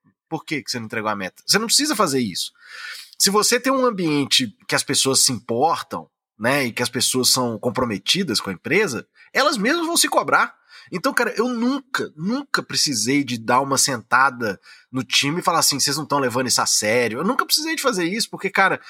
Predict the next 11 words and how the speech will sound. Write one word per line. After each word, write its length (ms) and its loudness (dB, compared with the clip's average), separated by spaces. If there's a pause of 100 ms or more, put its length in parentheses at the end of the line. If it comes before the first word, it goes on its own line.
(300)
é, 160 -2 (120)
a, 300 0
a 20 2
minha 180 2
área 140 4
é 40 -2
tão 140 0
fácil 220 2
de 60 2
ser 60 0
medida 540 -2